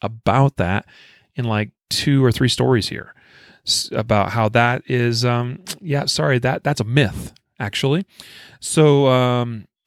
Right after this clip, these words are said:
anyway, mass shooting happens in Virginia Beach, and, uh, that's too bad. Uh, the dude apparently uses a suppressor on one of his guns. So instead of being focused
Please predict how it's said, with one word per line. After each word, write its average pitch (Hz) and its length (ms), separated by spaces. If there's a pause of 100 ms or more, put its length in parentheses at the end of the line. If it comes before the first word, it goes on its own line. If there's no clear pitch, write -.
(140)
anyway, 143 480 (1080)
mass 156 240
shooting 151 260
happens 139 400
in 117 160
Virginia 107 340
Beach, - 380 (1040)
and, 101 380
uh, 92 160
that's 110 200
too - 120
bad. 113 340 (640)
Uh, 92 300
the 95 100
dude 123 240
apparently 147 640
uses 131 400
a 107 200
suppressor 110 400
on 92 140
one 92 100
of 85 80
his 87 120
guns. - 420 (1200)
So 127 640 (1200)
instead 180 340
of 175 100
being 143 320
focused 139 720